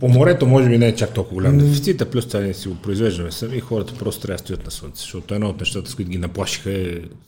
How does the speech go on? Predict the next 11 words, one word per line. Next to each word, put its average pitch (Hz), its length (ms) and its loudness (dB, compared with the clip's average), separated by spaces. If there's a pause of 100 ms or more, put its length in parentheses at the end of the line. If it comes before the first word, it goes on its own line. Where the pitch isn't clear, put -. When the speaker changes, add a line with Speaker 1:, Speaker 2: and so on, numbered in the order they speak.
(100)
Speaker 1:
слънцето. - 420 -14 (800)
Speaker 2:
Да, 143 460 2
да, 110 240 -2
и 113 460 0 (1300)
сега 113 200 0 (260)
гледам 110 300 4
и 107 100 4
разни 104 400 2
такива 101 420 -2
чуждестранни 90 800 -2
подкасти, 85 600 -10